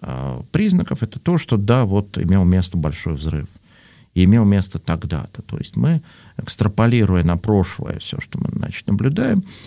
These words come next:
а, приходим к выводу, что большой взрыв всё-таки был. Является ли это доказанным?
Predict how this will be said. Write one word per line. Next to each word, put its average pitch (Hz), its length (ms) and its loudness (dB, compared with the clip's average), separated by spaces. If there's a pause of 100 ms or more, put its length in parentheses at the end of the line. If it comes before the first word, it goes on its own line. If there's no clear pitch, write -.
(220)
а, 87 160 -4
приходим 117 320 2
к - 60 -6
выводу, 123 260 2
что - 160 -6
большой 87 260 -2
взрыв 95 200 0
всё-таки - 380 -10
был. 85 280 0 (1160)
Является 156 560 6
ли 147 80 4
это 139 180 0
доказанным? 117 1000 0